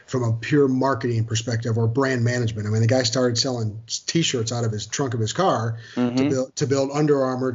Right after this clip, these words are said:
Speaker 1: what it is today. Um, so to that point is the, don't be industry specific,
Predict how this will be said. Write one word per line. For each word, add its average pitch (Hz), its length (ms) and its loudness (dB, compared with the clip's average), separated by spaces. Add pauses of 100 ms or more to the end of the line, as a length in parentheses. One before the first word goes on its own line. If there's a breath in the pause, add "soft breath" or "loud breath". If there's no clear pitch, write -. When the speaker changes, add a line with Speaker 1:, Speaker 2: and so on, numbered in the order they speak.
Speaker 1:
what 135 140 0
it 120 100 0
is 113 200 2
today. 117 640 -2 (460 loud breath)
Um, 113 580 -4
so 151 300 0
to - 300 -6
that 160 240 2
point 175 220 0
is 131 300 -6 (120)
the, 151 160 -4 (340)
don't 156 200 -2
be 147 160 0
industry 139 320 0
specific, 117 640 -4